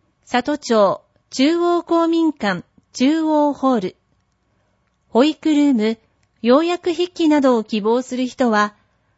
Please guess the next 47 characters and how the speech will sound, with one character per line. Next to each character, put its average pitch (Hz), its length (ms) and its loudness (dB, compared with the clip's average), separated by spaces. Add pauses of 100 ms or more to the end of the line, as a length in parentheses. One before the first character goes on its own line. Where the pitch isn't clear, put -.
二 208 140 -4
週 285 240 -4
間 277 240 0
前 277 200 2
ま 269 140 2
で 233 160 0
に 185 220 -8 (440)
電 220 220 0
話 226 160 -2
か - 260 -4 (300)
フ 277 80 -2
ァ - 40 0
ッ - 20 -4
ク 311 180 -8
ス 277 160 -6
で 226 220 -2 (240)
お 208 120 0
申 247 240 0
し - 60 -14
込 247 140 -2
み 240 120 0
く 226 100 -10
だ 214 120 -6
さ 214 160 -8
い。 - 100 -10 (1080)
送 311 220 0
迎 349 180 -2
バ 339 140 -2
ス - 120 -4
の 233 200 2
運 214 120 -2
行。 202 480 0 (680)
綾 262 280 0
部 262 60 -2
駅 285 340 -2
南 233 440 -2
口、 - 440 -8 (380)
午 311 160 0
後 320 160 2
六 247 260 -4
時 226 160 -6
三 247 260 0
十 247 120 -4
分。 190 380 -10 (960)
京 339 200 2
都 359 140 -2
府 254 320 -6